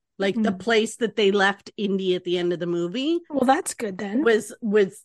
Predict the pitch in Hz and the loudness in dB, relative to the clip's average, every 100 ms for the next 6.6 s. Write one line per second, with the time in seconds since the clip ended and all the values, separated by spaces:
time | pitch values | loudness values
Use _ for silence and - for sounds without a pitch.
0 | _ 208 294 202 202 277 302 311 262 285 | _ -8 -6 -6 -2 2 4 6 6 6
1 | - 311 349 269 294 277 277 247 269 320 | 6 6 6 6 8 8 8 6 6 6
2 | 285 269 269 233 240 220 381 349 233 214 | 6 6 4 -4 -6 0 0 2 0 -2
3 | - 302 370 285 302 285 233 285 285 294 | 2 2 4 2 4 2 0 -2 0 0
4 | 277 285 - 302 302 269 285 294 240 302 | 2 0 0 2 4 4 4 2 2 2
5 | 392 480 196 139 _ _ _ _ _ _ | 2 2 0 -4 _ _ _ _ _ _
6 | _ - 240 208 190 190 | _ -10 0 2 2 0